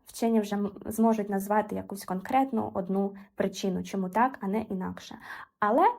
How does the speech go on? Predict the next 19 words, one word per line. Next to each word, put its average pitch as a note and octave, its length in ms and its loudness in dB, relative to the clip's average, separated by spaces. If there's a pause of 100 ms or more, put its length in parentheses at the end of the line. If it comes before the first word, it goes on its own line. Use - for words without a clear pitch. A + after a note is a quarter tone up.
(240)
є B3+ 200 4
як C4 260 2
є. F3+ 200 -6 (840)
І C#4 100 0
коли D#4 160 6 (100)
люди F4 220 6
загострюють C4+ 680 4
сильно C#4+ 240 0
свою A#3+ 320 -2
увагу A3+ 540 6
більше A#3+ 420 -2
на A3 260 0
етіології, B3 760 2 (1400)
то, C#4+ 680 6 (380)
м, B3+ 920 -2
я D4+ 360 2
не D#4+ 100 6
до C4+ 120 2
кінця C4+ 680 0